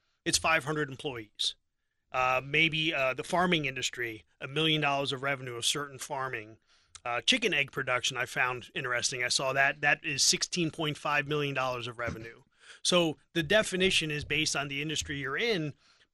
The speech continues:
but it makes up a large, large portion of our economy. And how they measure it is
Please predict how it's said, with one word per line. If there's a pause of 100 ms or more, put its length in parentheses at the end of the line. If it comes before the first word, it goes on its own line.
but
it
makes
up
a
large,
large
portion (540)
of
our
economy. (240)
And
how
they
measure
it
is